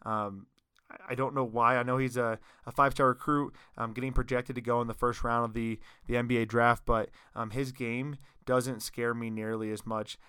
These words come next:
as Anthony Cowan. I feel like his presence doesn't make as big of an impact as Anthony Cowan's does, especially because Iowa does a little bit better job of guarding, um, some of those post players they do compared to some of those guards who can get hot and shoot threes and whatnot.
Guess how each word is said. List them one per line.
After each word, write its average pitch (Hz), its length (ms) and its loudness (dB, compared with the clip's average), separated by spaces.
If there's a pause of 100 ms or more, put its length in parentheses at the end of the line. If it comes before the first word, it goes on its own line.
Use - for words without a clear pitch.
(140)
as 113 240 -2
Anthony 110 300 -8
Cowan. 110 340 -2
I 110 80 -6
feel 120 200 -2
like 113 260 -2
his 113 240 -8
presence 113 340 -4
doesn't 110 420 -6
make 117 320 -8
as 113 140 -8
big 110 160 -6
of 107 80 -8
an 107 60 -8
impact 104 340 -6
as 110 100 -8
Anthony 107 280 -8
Cowan's 107 420 -8
does, 110 240 -4
especially 117 380 -6
because 110 440 -6 (440)
Iowa 113 360 2
does 110 200 -4
a 110 40 -4
little 110 160 -2
bit 107 120 -4
better 110 220 -4
job 107 260 -4
of 110 100 -8
guarding, 110 400 -4 (300)
um, 104 180 -6
some 117 140 -6
of 110 60 -4
those 104 100 -6
post - 260 10
players 107 360 -4
they 107 120 -6
do 107 380 -2 (220)
compared 107 360 -4
to 101 60 -12
some 110 120 -6
of 107 60 -6
those 104 160 -6
guards 107 360 -2
who 110 60 -10
can 110 140 -12
get 104 160 -6
hot 104 300 0
and 104 100 -14
shoot 98 200 -8
threes 107 240 -10
and 101 100 -8
whatnot. 104 500 -6